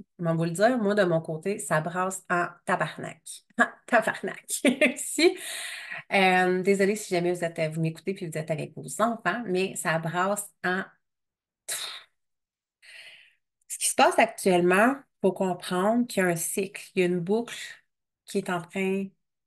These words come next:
il y a un cycle, dans le fond, qui est en train de, de, de se cycler, de se boucler. On est dans une phase de transformation, de grands changements profonds, intenses, ça brasse.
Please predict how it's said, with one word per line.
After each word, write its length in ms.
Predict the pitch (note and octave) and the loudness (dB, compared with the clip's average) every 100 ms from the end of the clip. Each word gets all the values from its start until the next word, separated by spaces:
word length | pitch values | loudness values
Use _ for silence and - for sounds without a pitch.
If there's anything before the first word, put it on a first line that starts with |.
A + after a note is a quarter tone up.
| _ _ | _ _
il 60 | F#3 | -4
y 20 | |
a 40 | F3+ | -2
un 60 | |
cycle, 380 | E3 - A3+ A3+ - | -2 -2 -4 -4 -6
dans 140 | E3+ | -4
le 80 | D#3+ | -4
fond, 360 | G3 F#3+ G3 G3 | -6 -4 -4 -6
qui 180 | - F3 | -8 -8
est 100 | E3+ | -6
en 120 | E3 | -6
train 160 | F#3+ | -4
de, 260 | F#3+ E3 D#3+ | -4 -2 -4
de, 180 | D#3 D3+ | -6 -8
de 160 | D#3+ | -8
se 180 | E3 - | -4 -2
cycler, 460 | E3+ - F#3 - G3 | -2 -2 -8 -8 -2
de 120 | A#3 | 2
se 160 | A3 G#3 | 4 2
boucler. 600 | F#3 G3 G3 - - - - - - - - - - _ _ | 2 -2 -6 -10 -12 -12 -18 -18 -16 -16 -16 -18 -20 _ _
On 140 | F3+ F3+ | 2 4
est 80 | |
dans 160 | F3+ F#3 | 4 4
une 180 | F#3+ F#3 | 2 0
phase 360 | - B3 C4+ | 2 2 2
de 120 | F#3+ F3+ | -2 -2
transformation, 1300 | - G#3 G3 G3 G3+ F#3+ F#3 F3+ E3 - D#3+ E3 - _ | -2 -4 -4 -2 -2 -2 -2 -4 -6 -10 -10 -12 -16 _
de 180 | G3+ F3+ | -2 -2
grands 420 | E3+ F3 G3+ G#3 | 0 -2 0 0
changements 720 | G#3 G3 F3 F3 F3+ E3 G#3 G#3+ _ _ _ _ | 0 -2 -2 -4 -2 -2 -2 -8 _ _ _ _
profonds, 720 | - G3 F#3 - E3+ E3+ G3 _ _ _ _ _ _ _ _ _ _ | -4 -2 -2 0 0 0 -12 _ _ _ _ _ _ _ _ _ _
intenses, 960 | G3 F#3+ F#3 E3+ F3 F#3+ - - - - _ | 0 0 0 -2 -2 -6 -10 -10 -12 -14 _
ça 280 | - - F3 | -10 0 0
brasse. 840 | E3 D#3+ D#3 - _ - - - | 0 -2 -4 -8 _ -20 -18 -20